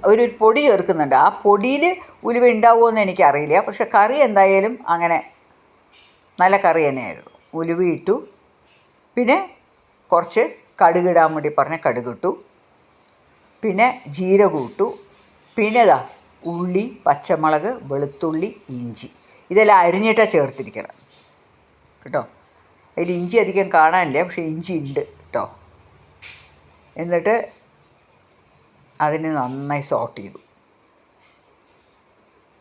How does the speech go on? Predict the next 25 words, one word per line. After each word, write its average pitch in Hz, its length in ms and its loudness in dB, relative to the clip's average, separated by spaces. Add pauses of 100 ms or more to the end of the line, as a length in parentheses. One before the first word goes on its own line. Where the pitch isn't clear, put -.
(1080)
കറിവേപ്പില 170 480 2
ഇട്ടു. - 180 -10 (320)
കറിവേപ്പില 196 500 2
പിന്നെ 233 460 -2 (400)
നിറയെ 185 420 4
ഉണ്ടതുകൊണ്ട് 196 340 2
അത് 190 160 0
ന-, 175 240 2
അത് 180 80 4
ആദ്യം 196 360 4
കുറച്ചിട്ടു. 175 580 -4 (960)
പിന്നെ 180 160 -6
കറിവേപ്പില 170 640 2 (100)
ന-, 147 220 -4
ഇതെല്ലാം 170 480 0
കൂടിയിട്ട് 156 300 -6
നന്നായി 143 500 -4
വഴറ്റി. 127 600 -4 (840)
ആ 180 60 0
സമയത്ത് 165 380 0
അവർ 160 200 2
എന്നോട് 156 220 -2
പറഞ്ഞു, 151 380 -2
"ഞാൻ 160 260 4
സാധാരണ 151 720 4